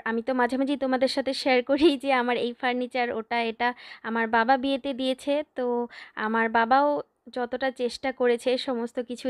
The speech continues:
দিয়েই আমাকে বিয়ে দেওয়ার। তো যখন বিয়ে হয়নি তখন ভাবতাম যত সমস্যা বুঝি বিয়ের আগে। মেয়েরা বিয়ের আগ পর্যন্ত ভাবে বিয়ে হয়ে গেলে বুঝি আর জীবনে কোনো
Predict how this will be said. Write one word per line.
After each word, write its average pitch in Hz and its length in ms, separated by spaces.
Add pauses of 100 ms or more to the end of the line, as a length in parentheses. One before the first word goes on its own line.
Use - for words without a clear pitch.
দিয়েই 240 360
আমাকে 269 360
বিয়ে 262 260
দেওয়ার। 262 380 (680)
তো 285 100 (200)
যখন 285 400 (140)
বিয়ে 311 240
হয়নি 302 360
তখন 285 340
ভাবতাম 269 440
যত 262 240
সমস্যা 269 520
বুঝি 285 280
বিয়ের 247 360
আগে। 202 320 (440)
মেয়েরা 285 260
বিয়ের 285 320
আগ 254 140 (120)
পর্যন্ত 302 420
ভাবে 269 380
বিয়ে 277 280
হয়ে 320 200
গেলে 311 200
বুঝি 302 300
আর 277 240
জীবনে 262 360
কোনো 254 260